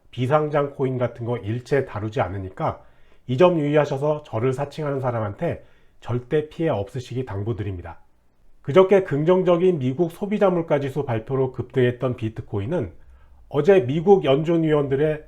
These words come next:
금리 인하에 대한 부정적인 발언으로 하락 마감했습니다.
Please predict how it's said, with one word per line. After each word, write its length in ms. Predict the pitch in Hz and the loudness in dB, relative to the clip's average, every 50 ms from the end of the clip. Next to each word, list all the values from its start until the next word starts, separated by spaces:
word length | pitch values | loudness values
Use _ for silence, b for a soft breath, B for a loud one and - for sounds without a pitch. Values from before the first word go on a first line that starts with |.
| - - - | -20 -20 -10
금리 380 | - 127 123 135 143 156 156 165 | -4 -2 0 0 0 0 0 0
인하에 460 | 165 - 117 117 127 139 139 139 127 | -2 -2 -4 -2 0 0 0 0 0
대한 300 | 123 131 135 135 135 131 | 0 0 -2 -2 -4 -6
부정적인 640 | - 113 101 139 127 123 123 127 123 123 139 143 139 | -6 -2 0 2 2 2 2 0 -2 -2 -4 -6 -6
발언으로 600 | 117 113 104 110 107 98 104 123 151 120 90 - | -6 -6 -4 -4 -4 -4 -4 -4 -4 -4 -6 -8
하락 400 | - - - 175 180 180 175 - - | -12 -10 -6 -6 -4 -4 -6 -6 -4
마감했습니다. 640 | 113 120 123 117 110 107 - - 95 92 87 82 | -4 -2 -2 -2 -4 -4 -6 -8 -14 -14 -14 -14